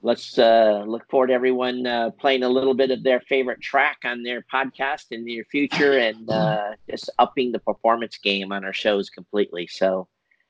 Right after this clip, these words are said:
Speaker 2: Right.
Speaker 1: not that there's, uh, not been a lot of great indie music, but just it opens up a whole new catalog, or will potentially open up a whole new catalog. So, um,
Speaker 2: Right.
Speaker 1: but anyway, we'll get,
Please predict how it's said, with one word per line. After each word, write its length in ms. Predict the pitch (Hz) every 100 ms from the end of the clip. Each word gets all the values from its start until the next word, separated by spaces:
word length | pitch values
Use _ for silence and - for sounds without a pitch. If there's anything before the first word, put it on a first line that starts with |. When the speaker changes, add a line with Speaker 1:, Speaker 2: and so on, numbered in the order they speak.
| _ -
Speaker 2:
Right. 60 |
Speaker 1:
not 160 | 127 123
that 160 | 127 -
there's, 320 | 117 110 104
uh, 140 | 110
not 320 | 107 127 120
been 100 | 123
a 80 | 117
lot 140 | 120 120
of 60 |
great 220 | 113 113 127
indie 240 | 127 123
music, 320 | 120 120 127 -
but 240 | 107 -
just 280 | - 107 -
it 100 | 101
opens 300 | 107 110 101
up 180 | 107 -
a 40 |
whole 180 | 101 104
new 160 | 101 98
catalog, 560 | - 104 104 101 95
or 80 | 101
will 500 | 113 139 113 120 127 - _
potentially 380 | - 101 101 -
open 300 | 107 104 98
up 80 | -
a 80 |
whole 120 | 92 95
new 120 | 90
catalog. 680 | - 90 87 92 87 92 -
So, 280 | - 104 - - _ _ _ _ _ _ _ _ _ _ _
um, 280 | 85 - -
Speaker 2:
Right. 180 | 110 - - _
Speaker 1:
but 80 | 110
anyway, 320 | 110 101 95
we'll 140 | 95 95
get, 240 | 110 -